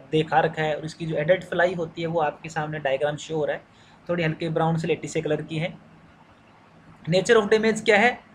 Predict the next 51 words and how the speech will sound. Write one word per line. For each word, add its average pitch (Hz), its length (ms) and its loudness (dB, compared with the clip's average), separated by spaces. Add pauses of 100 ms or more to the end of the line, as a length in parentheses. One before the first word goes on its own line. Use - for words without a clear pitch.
(220)
ये 190 120 4
भी 226 100 0
दो, 214 500 6 (300)
टू 226 240 6
डे 214 220 6
ओल्ड 208 280 8
जो 208 280 4
सीडलिंग 196 400 0
होती 160 160 0
है 190 80 -2
ना, 208 60 -2
उगने 202 300 0
के 202 80 2
दो 180 180 2
दिन 196 180 -4
बाद 185 180 6
ये 185 60 6
attack 175 260 0
करना 180 160 2
शुरू 180 220 -8
कर 180 100 -4
देती 165 280 -6
है, 240 180 -4
Dead 185 220 6
heart 196 180 6
करती 208 380 0
है। 247 120 -4 (440)
Dead 208 160 10
heart 214 200 8
का 220 40 -2
मतलब 220 300 2
है 226 60 6
central 185 340 2
shoot 208 240 -2
खा 165 160 6
जाएगी। 120 360 0 (960)
इसका 247 220 4
भी 240 100 4
आप 240 100 10
मैनेजमेंट 226 500 0
कर 233 60 4
सकते 233 340 0
हैं, 233 280 2
imidacloprid 208 480 2
डाल 202 260 8
सकते 202 320 -6
हैं, 202 220 0
thiamethoxam 190 600 0
डाल 190 160 8
सकते 196 320 -2
हैं। 202 240 -2